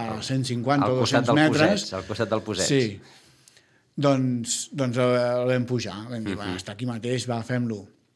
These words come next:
Speaker 1: I puges mo-, eh, sí, eh, clar, vas fer el G R onze, però hi ha, hi ha, hi ha alternatives, no? Hi ha variants.
Speaker 2: Sí,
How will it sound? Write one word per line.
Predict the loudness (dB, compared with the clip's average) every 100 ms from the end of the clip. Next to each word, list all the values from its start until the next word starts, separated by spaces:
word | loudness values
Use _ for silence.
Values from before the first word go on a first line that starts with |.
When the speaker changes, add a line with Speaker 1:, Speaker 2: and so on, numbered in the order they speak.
| _
Speaker 1:
I | -6
puges | -4 -2 -2
mo-, | -2 -4
eh, |
sí, | -4 -2 -2 -4
eh, | -4 -2 -2 -4 -10 -20 -20 _ _
clar, | -2 0
vas | 0
fer | -2 -4
el |
G | 0 0
R | 0 0
onze, | 0 0 -2 -4 -4 -10 -4
però | 0 2 2 0 -4 -6
hi | -4
ha, | -2
hi | 0
ha, | 0 -2 -2
hi | 0
ha | 0
alternatives, | 0 -2 -2 -4 -4 -6
no? |
Hi | -2
ha | 0
variants. | 0 0 -2 -4 -10 -12 -12 -10
Speaker 2:
Sí, | -8 -8 -8 -16